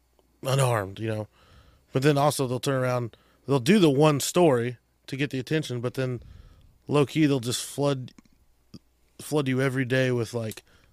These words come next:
"Look at this black man that did this violent thing. Look at this black man that did this violent thing. Look at all this black violence." And so, I mean, growing up in a town that,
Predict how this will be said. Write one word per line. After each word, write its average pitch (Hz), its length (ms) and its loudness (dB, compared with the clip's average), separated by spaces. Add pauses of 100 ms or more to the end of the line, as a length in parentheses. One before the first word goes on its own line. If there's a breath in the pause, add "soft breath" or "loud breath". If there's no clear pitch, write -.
(120)
"Look 127 160 -2
at 127 40 0
this 120 140 0
black 123 240 0
man 117 140 -4
that 113 100 -8
did 117 140 -6
this 110 120 -10
violent 113 260 -6
thing. 113 200 -6
Look 120 120 -4
at 117 80 -4
this 110 100 -8
black 123 240 -4
man 120 160 -4
that 117 80 -6
did 113 160 -8
this 101 120 -14
violent 113 280 -6
thing. 107 240 -10
Look 117 180 -6
at 123 80 -4
all 120 120 0
this 110 100 -6
black 113 240 -6
violence." 110 460 -10 (1040 soft breath)
And 151 140 2
so, 151 300 2
I 156 60 0
mean, 156 140 -2 (160)
growing 175 300 2
up 226 120 -2
in 190 80 2
a 127 60 -4
town 131 340 0
that, 127 140 -4